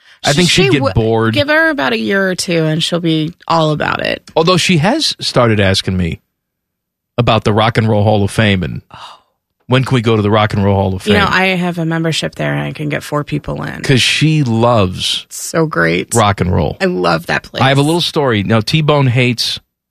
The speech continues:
Speaker 1: this particular person, but I'm gonna tell you this story.
Speaker 2: Okay.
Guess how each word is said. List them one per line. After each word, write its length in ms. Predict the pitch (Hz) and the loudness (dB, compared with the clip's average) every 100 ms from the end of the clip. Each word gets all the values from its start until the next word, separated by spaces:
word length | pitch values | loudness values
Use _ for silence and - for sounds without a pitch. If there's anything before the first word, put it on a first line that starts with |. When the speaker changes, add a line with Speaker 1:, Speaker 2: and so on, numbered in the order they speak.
| _ _ - 123 | _ _ -4 -2
Speaker 1:
this 100 | - | 0
particular 600 | - 120 107 104 95 90 - | -2 0 0 0 0 -2 -4
person, 480 | - 90 - - 90 _ _ _ _ - | 0 0 -2 -8 -12 _ _ _ _ -2
but 100 | 107 | 0
I'm 80 | 110 | 2
gonna 100 | 110 | 2
tell 220 | 127 110 | 2 2
you 220 | 101 113 | 2 0
this 160 | 101 - | 0 0
story. 400 | - 82 60 - | -2 -2 -2 -2
Speaker 2:
Okay. 340 | 170 85 104 | -2 -2 -4